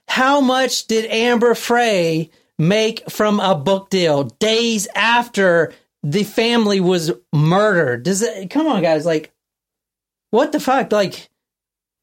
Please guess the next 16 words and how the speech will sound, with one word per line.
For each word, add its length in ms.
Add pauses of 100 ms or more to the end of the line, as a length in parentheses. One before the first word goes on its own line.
(440)
can, 420 (140)
<laughs> 140
yeah, 240 (500)
can, 400 (340)
can 200
you 120
throw 280
this 240 (1300)
woman 380
in 100
a 60
fucking 340
hole 380
somewhere? 340
I'm 100
sorry. 460